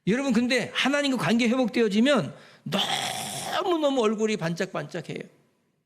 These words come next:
그리고 생기가 발랄해요. 이런 사람들은 어떤 불황이 와도 조급하지 않아요. 왜? 하나님 말씀을 따라가기 때문에. 왜? 하나님이 함께 하시죠? 복을 주시죠?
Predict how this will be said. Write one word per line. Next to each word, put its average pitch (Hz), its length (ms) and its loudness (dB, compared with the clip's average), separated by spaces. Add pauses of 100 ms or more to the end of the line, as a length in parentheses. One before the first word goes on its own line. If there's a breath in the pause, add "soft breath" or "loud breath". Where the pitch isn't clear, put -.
(140)
그리고 226 260 0
생기가 311 500 0
발랄해요. 220 640 0 (1600 soft breath)
이런 277 240 0
사람들은 262 420 0
어떤 311 580 -2
불황이 247 400 2
와도 220 220 2
조급하지 196 520 0
않아요. 156 400 -4 (960 soft breath)
왜? 226 200 0
하나님 330 520 -2
말씀을 262 320 0
따라가기 208 540 0
때문에. 170 640 0 (240 loud breath)
왜? 208 200 4
하나님이 262 460 2
함께 220 360 0
하시죠? 233 600 0 (280 loud breath)
복을 208 320 2
주시죠? 247 560 0